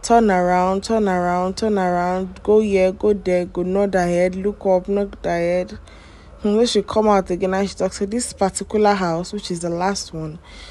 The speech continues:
she would have taken it, but it has a very bad smell, a smell of a dead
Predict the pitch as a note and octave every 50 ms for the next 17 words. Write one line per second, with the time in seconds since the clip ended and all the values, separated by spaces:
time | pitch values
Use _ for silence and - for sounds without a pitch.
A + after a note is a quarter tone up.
0 | - - - - - - F#3+ F3 F3+ F3+ F#3 F3+ F3+ - - - A3+ A3 A3+ -
1 | A#3+ A3 F#3 E3 D#3+ D#3 D#3+ - - - - - - - - - - - - F3+
2 | F3 G3 G3+ G#3 G3 F#3 F3 D#3+ D3 E3 F3+ F3+ F#3 F#3 F3 D#3+ - E3 E3 E3
3 | E3 - - - - E3+ E3 D#3+ D3+ E3 E3+ D#3 - - - - E3 D#3 D#3 -
4 | - - - - F#3+ F#3+ G3 F#3 E3+ D#3+ - E3 D#3 C#3+ - E3+ F3 F3 -